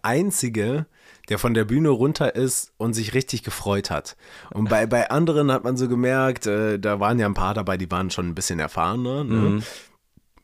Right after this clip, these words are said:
Speaker 1: Die sind von der Bühne runter direkt Resting Bitch Face, direkt so, so
Speaker 2: <laughs>
Speaker 1: ernst und so. Und du bist von der Bühne runter, du hast gestrahlt, du hast dich gefreut, du, du warst einfach so glown, äh,
Speaker 2: Mhm.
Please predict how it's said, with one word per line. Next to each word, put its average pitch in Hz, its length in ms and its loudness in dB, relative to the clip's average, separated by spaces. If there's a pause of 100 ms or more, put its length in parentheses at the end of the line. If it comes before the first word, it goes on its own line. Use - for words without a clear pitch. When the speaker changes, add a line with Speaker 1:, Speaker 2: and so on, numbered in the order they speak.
(140)
Speaker 1:
Die 147 120 -2
sind 147 180 -2
von 160 120 2
der 120 100 2
Bühne 143 200 2
runter 139 440 2
direkt 107 640 -2 (180)
Resting 95 400 -2
Bitch 90 240 -4
Face, 73 340 -6
direkt 110 320 0
so, 110 240 4
so 104 260 2
Speaker 2:
<laughs> - 20 0
Speaker 1:
ernst 113 520 2
und 92 120 -2
so. 87 180 0
Und 113 140 0
du 135 80 2
bist 175 140 2
von 151 120 4
der 139 60 4
Bühne 147 240 2
runter, 127 300 2
du 98 80 -4
hast 87 140 -2
gestrahlt, 101 800 2
du 98 80 -2
hast 87 160 -4
dich - 160 -6
gefreut, 101 800 0
du, 95 220 0
du 95 100 -6
warst 101 220 0
einfach 101 200 -2
so 98 320 -2 (460)
glown, 120 760 4
äh, 87 400 -4
Speaker 2:
Mhm. - 40 -12